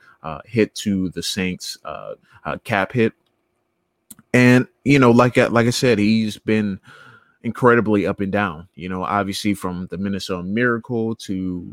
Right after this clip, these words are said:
you know, sometimes being out of coverage in the back end. Uh, you know, as, as much as we've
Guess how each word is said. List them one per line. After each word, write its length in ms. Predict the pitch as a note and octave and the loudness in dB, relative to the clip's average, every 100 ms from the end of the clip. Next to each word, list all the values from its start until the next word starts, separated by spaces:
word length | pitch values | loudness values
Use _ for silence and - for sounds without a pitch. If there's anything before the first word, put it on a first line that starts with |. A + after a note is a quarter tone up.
| - | -16
you 140 | F#2 | -12
know, 180 | F#2 F2 | -10 -10
sometimes 540 | - A#2+ A2+ G2 F#2+ | -6 -4 0 0 0
being 240 | F2 G2+ F#2+ | 0 0 2
out 160 | F2+ | 0
of 320 | E2+ E2 - - | 0 -4 -6 -4
coverage 480 | A#2+ G#2 A2 G2+ | 0 2 2 -2
in 80 | G2 | -4
the 80 | F2+ | -6
back 340 | E2 G2 F#2+ | 0 0 0
end. 300 | G2 G2 G2 - _ _ _ | 0 -2 -2 -8 _ _ _
Uh, 240 | D2+ D#2+ C#2+ _ _ - | -6 -4 -6 _ _ -4
you 100 | A2+ | 0
know, 220 | G2+ F2+ _ A#2 | 2 0 _ -6
as, 240 | A2 - | -4 -4
as 160 | A#2 A#2+ | -2 2
much 260 | B2+ C3 | 2 4
as 340 | C3+ G#2 G2 - | 4 2 0 0
we've 500 | A2 G#2+ G2+ - | 4 6 4 0